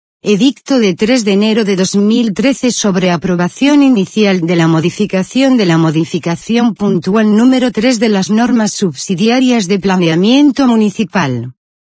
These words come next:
Confederación Hidrográfica del Tajo. Información pública.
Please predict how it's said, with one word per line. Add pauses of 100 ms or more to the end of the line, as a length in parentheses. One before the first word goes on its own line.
(140)
Confederación
Hidrográfica
del
Tajo. (440)
Información
pública.